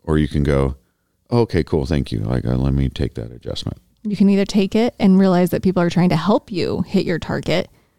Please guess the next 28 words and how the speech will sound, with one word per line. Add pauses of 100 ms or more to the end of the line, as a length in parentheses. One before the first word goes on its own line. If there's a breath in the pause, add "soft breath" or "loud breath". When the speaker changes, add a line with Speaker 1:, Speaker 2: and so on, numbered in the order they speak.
(240)
Speaker 2:
or
you
can
get
defensive
and
be
like,
"Fuck
you,
you
don't
know
what
I've
been
through."
You, (840 soft breath)
"Okay,
I,
you're
right.
I'm
just
seeing
where
you're
hitting."